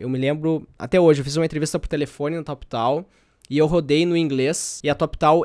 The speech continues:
é uma das opções de conseguir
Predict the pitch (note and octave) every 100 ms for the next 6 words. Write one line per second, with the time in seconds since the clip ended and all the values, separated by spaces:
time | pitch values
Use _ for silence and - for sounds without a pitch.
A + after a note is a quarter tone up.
0 | - E3 G3 - E3+ F#3+ D#3 C#3+ C#3+ -
1 | - C3 C3+ D#3 - - B2 B2 B2 C3
2 | - B2 B2+ D3+